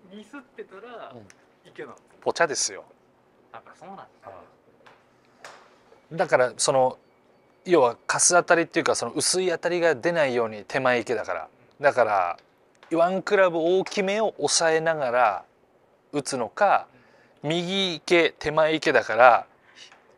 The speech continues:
Speaker 2: フルクラブの方が左に行く要素が入るから、
Speaker 1: あー。
Speaker 2: だからワンクラブ下げるか、ジャストのクラブで打つのか迷うわけよ。
Speaker 1: 確かに。
Speaker 2: そう。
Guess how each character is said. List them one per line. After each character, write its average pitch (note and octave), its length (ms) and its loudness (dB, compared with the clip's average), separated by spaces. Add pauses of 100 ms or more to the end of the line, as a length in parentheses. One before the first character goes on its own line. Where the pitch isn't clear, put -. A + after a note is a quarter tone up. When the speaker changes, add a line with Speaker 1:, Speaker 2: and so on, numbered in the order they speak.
(500)
Speaker 2:
フ - 200 2
ル B3 140 4
ク C#4 100 0
ラ A#3 140 8
ブ F3 80 0
の D3+ 100 0
方 D#3 240 2
が C#3 120 -4
左 F3+ 340 -2
に F#3 60 -2
行 F3 100 -4
く F3+ 80 -6
要 F#3 100 2
素 A#2+ 120 -4
が G#2+ 80 -6
入 B2 200 -2
る G#2+ 100 -10
か F#2+ 120 -12
ら、 G2+ 360 0
Speaker 1:
あ - 120 -18
ー。 - 40 -20 (500)
Speaker 2:
だ F3+ 60 2
か E3 100 -2
ら D3 220 4
ワ D#3+ 160 0
ン F#3 120 -6
ク G3+ 200 -2
ラ F3+ 100 4
ブ C#3 140 -4
下 E3+ 160 -4
げ E3+ 100 -2
る D#3+ 80 -4
か、 A#2+ 140 -2
ジ F3+ 160 0
ャ F#3 60 0
ス - 60 -4
ト F3+ 120 -6
の C#3+ 100 -4
ク - 140 -4
ラ B2+ 100 2
ブ G#2 220 -10 (560)
で A#3+ 260 0 (160)
打 E3 80 -2
つ - 160 -4
の C3 100 0
か E3+ 320 0
迷 B2 220 2
う D3+ 160 2
わ F#2+ 80 -8
け - 140 -16
よ。 D2+ 100 -18 (240)
Speaker 1:
確 - 160 -20
か A2+ 80 -20
に。 - 60 -20 (320)
Speaker 2:
そ - 280 -10 (720)
う。 - 60 -20